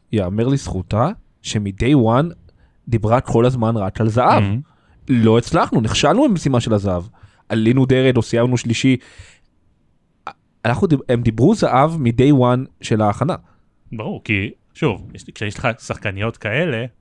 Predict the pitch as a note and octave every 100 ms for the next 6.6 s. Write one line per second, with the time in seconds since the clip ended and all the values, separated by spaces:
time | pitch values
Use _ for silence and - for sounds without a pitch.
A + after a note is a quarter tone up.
0 | _ _ G#2 G2 A2+ A#2 - - B2+ C#3+
1 | D3+ E3+ F3+ F#3 E3 - - A#2 C3 D3
2 | D3+ E3 E3 A#2 E3+ D#4+ - B2 B2+ A#2+
3 | A2+ C#3+ D3+ D#3+ D#3 B2 B2 - A#2 B2+
4 | B2+ A#2+ A2 C3+ D3 D#3+ F3+ F3 F3+ F3+
5 | D3 A2+ B2 C#3 C3+ B2 C3+ C3 B2 G2
6 | A#2 - - C#3+ C#3+